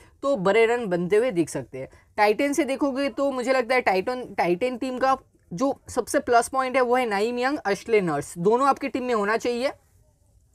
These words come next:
दोनों मिडिल ऑर्डर बैट्समैन है। सिर्फ गाइस अगर पाँच छः ओवर के बाद विकेट गिरा तो प्रमोट होगा, otherwise टू डाउन, थ्री डाउन या फिर वन डाउन, टू डाउन खेलते हुए दिखेगा। जेचेरी मैकेस्की, काइल होप शायद ओपन करेंगे, वन डाउन रिवाल्डो क्लार्क खेलेंगे इस टीम से।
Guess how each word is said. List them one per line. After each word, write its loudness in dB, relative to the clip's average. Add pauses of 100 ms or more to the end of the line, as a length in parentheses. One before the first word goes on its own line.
(120)
दोनों 8
मिडिल 2
ऑर्डर 4
बैट्समैन 0
है। -4 (400)
सिर्फ 2
गाइस 2
अगर 2 (140)
पाँच 2
छः -2
ओवर 2
के -2
बाद 4
विकेट -4
गिरा 0
तो -6
प्रमोट 0
होगा, 4
otherwise 0
टू -4
डाउन, 2
थ्री -4
डाउन 2
या 2
फिर -2
वन 2
डाउन, 0
टू -2
डाउन 2
खेलते 4
हुए 6
दिखेगा। -2 (340)
जेचेरी 4
मैकेस्की, 0
काइल 0
होप 2
शायद 2
ओपन 4
करेंगे, 0
वन 0
डाउन 0
रिवाल्डो 4
क्लार्क 2
खेलेंगे 0
इस 2
टीम -2
से। -8